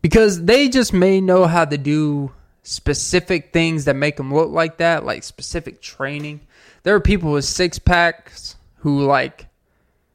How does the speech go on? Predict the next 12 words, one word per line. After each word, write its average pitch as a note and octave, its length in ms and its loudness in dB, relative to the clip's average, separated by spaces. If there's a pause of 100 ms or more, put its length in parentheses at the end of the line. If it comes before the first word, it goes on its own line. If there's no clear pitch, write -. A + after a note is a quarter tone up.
(920)
can't E3 320 0
really D#3+ 260 2
run. D3+ 640 0 (420)
There's - 180 -12
people F3+ 320 -2
with D3+ 240 -4
big D3+ 240 0
le-, C#3+ 400 -2
or C#3+ 220 0
there's D#3 180 -4
people F#3 320 -4
with E3+ 280 -4